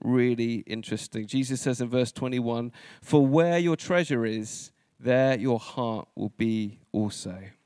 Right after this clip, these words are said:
Where your treasure is, there your heart will be. And for a long time I read this and was really confused,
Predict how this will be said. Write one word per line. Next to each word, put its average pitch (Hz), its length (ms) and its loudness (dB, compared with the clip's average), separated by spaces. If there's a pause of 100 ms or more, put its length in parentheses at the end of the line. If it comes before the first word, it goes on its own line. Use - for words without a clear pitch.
(800)
Where 131 220 -12
your 135 160 -2
treasure 107 400 -2
is, 98 220 -8
there 117 360 0
your 107 200 -2
heart 110 420 -12
will 107 120 -4
be. 104 280 -2 (320)
And 139 100 -6
for 185 140 6
a 190 60 8
long 226 220 4
time 202 240 -2
I 160 120 4
read 160 240 2
this 117 400 -4
and 139 160 -2
was 135 160 0
really 190 420 -2
confused, 143 840 -4